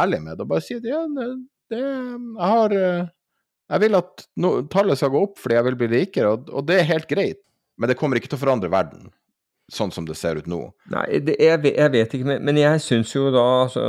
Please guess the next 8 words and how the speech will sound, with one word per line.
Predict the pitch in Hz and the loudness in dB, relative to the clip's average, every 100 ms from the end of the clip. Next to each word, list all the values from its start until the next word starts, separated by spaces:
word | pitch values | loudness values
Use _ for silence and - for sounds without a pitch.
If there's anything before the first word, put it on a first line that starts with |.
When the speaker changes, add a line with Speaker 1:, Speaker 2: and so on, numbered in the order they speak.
| 120 120 117 113 123 | -2 -2 -6 -8 -12
Speaker 2:
det, | - - - - 120 | -14 -16 -14 -8 -4
og, | 127 120 120 - | -4 -4 -6 -6
og | 120 120 135 | -4 0 0
opprinnelig | 139 123 107 110 135 | 4 4 4 4 6
og, | 135 131 | 4 2
eh, | - 113 - - - 107 - 101 131 | -2 -6 -8 -12 -12 -16 -14 -4 2
begrunnelse | 131 113 98 98 - 120 - | 4 4 2 0 -6 -10 -2
til | 123 113 113 | 2 2 0